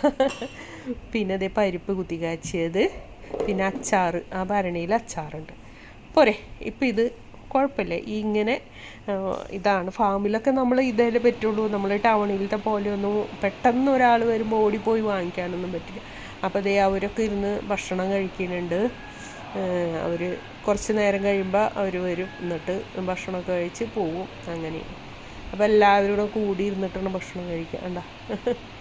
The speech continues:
വട്ടിട്ട് കുറേ ആൾക്കാരുണ്ടാവും. ഇന്ന് കുറച്ച് ആൾക്കാരെ വന്നിട്ടുള്ളൂ, നാളെ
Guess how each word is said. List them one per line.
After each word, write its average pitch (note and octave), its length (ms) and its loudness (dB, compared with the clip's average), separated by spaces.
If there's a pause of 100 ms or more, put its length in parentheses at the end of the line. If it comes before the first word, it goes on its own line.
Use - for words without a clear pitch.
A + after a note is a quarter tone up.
(500)
വട്ടിട്ട് F#3+ 320 -4 (100)
കുറേ F4 240 8 (160)
ആൾക്കാരുണ്ടാവും. A3+ 720 6
ഇന്ന് A3 220 0
കുറച്ച് B3+ 340 -2
ആൾക്കാരെ G#3+ 340 0 (100)
വന്നിട്ടുള്ളൂ, F3+ 520 -2 (480)
നാളെ G3 280 4